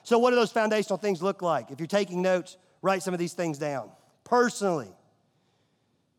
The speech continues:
you need to check your vision and values. You may tell you something that's, that's foundational for your life. What's your personal vision that God's called you to,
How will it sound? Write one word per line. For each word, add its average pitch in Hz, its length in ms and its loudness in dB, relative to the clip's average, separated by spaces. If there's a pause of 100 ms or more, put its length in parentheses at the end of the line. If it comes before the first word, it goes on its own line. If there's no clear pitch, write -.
(520)
you 165 100 -10
need 196 160 -2
to 156 60 -8
check 180 320 -4
your 156 100 -8
vision 139 300 -6
and 123 100 -6
values. 104 540 -8 (2500)
You 220 100 2
may 247 100 4
tell 233 140 0
you 233 80 0
something 214 260 0
that's, 185 220 -6 (160)
that's 185 180 -4 (200)
foundational 233 840 2
for 202 140 0
your 202 180 2
life. 175 400 0 (2500)
What's 202 260 2
your 180 100 -2
personal 190 460 -2
vision 160 320 -4
that 135 100 -12
God's 151 220 -2
called 139 320 -6
you 123 80 -12
to, 139 140 -14